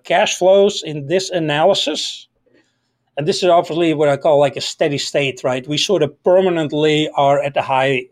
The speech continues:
or at a low level of stocking density. Uh, but it's the same thing. So the question becomes practically different. Well, my milk prices change and I may or may not have the cows.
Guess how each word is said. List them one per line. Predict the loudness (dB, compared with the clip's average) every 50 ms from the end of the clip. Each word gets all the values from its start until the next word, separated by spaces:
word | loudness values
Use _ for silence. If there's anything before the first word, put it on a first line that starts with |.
| _ -6
or | -4 -4 -4
at | -4 -6 -4
a | -4
low | -2 -2 -2 -2
level | -4 -4 -6 -6 -8 -10 -12
of | -12 -12 -8
stocking | -6 -6 -6 -6 -8 -14 -18 -18
density. | -18 -18 -18 -18 -18 -16 -18 -20 -20 _ _ _ _ _ _ _ _ _ _ _ _ _ _ _
Uh, | -6 -4 -2 -2 -2 -2 -2 -2
but | 0 0 0
it's | 0 -2 -4
the | -6 -6
same | -4 -2 -2 -2 -2
thing. | -4 -4 -6 -6 -6 -8 -14
So | -6 -2 0 2 2 2 0 -2 _ _ -16 -12
the | -12 -10
question | _ 0 2 2 2 2 0 0 -2
becomes | -2 -4 -2 0 0 0 0 -2 -6 -8 -10 -12 -14 _ _ _ _
practically | 0 0 2 0 -2 -4 -4 -4 -2 -2
different. | -2 -2 -2 -2 -2 -4 0
Well, | 2 2 2 2 2
my | 2 0 -2
milk | 0 0 0 -2 -2 -4 _
prices | 0 2 2 2 0 -2 -4 -6 -8 -8
change | -6 -4 -2 0 0 0 0 -2 -2 -4 -4 -6
and | -8 -8 -8
I | -8 -8
may | -6 -6 -6 -4 -4 -4
or | -4 -4
may | -4 -6 -6 -6
not | -4 -4 -2
have | -2 -2 -2 -4
the | -6 -8
cows. | -4 -2 0 0 2 2 0 -2 -4 -8 -10 -14 -16 -18 -20